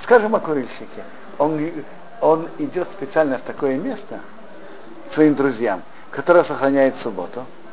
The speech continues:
ему будет, у него не берет с собой сигарет,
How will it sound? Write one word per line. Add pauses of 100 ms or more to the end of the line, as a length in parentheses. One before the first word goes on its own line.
(300)
ему
будет, (320)
у
него (120)
не
берет
с
собой
сигарет,